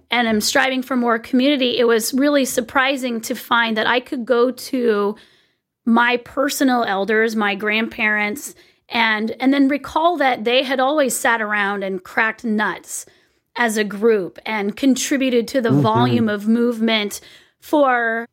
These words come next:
Speaker 1: a community. They couldn't go out and jog with me for five miles, but that was one very low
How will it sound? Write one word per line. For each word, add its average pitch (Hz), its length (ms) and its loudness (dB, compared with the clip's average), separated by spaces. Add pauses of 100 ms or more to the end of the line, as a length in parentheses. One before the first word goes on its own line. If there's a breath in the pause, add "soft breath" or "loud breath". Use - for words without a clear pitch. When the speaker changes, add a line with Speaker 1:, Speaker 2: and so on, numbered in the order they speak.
Speaker 1:
a 269 80 -6
community. 285 680 0 (280 soft breath)
They 311 200 2
couldn't 311 360 0
go 262 200 2
out 240 240 2
and 226 240 -8
jog 233 360 0
with 403 200 -2
me 226 400 -2
for 240 140 0
five 214 400 -2
miles, 196 420 -2
but 240 120 -2
that 285 160 0
was 254 120 -2
one 240 600 0 (400 soft breath)
very 285 460 2
low 254 440 2